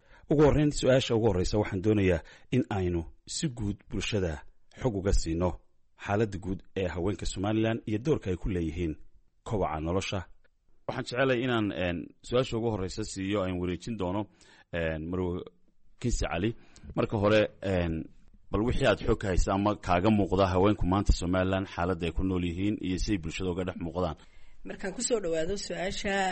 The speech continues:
Speaker 2: een, haweenku siday uga dhex muuqdaan iminka waa lafdhabarta bulshada horta haweenku.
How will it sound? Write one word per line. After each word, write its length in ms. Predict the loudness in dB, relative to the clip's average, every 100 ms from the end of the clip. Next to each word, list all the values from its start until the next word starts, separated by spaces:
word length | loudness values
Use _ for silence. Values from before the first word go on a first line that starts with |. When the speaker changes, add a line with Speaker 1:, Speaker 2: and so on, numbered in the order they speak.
| -4
Speaker 2:
een, 180 | -6 -8 -10 -14 -16 -16 -18 -8
haweenku 420 | 2 4 6 4
siday 280 | 4 4 6
uga 160 | 4
dhex 160 | 2 2
muuqdaan 480 | 0 2 0 0 0 -4 -8 -4
iminka 420 | -2 -2 -4 -4 -4 -8
waa 160 | -6 -2
lafdhabarta 560 | -4 -2 0 0 -2
bulshada 400 | -8 -6 -6 -4
horta 220 | -4 -6 -6
haweenku. 440 | -2 -2 -4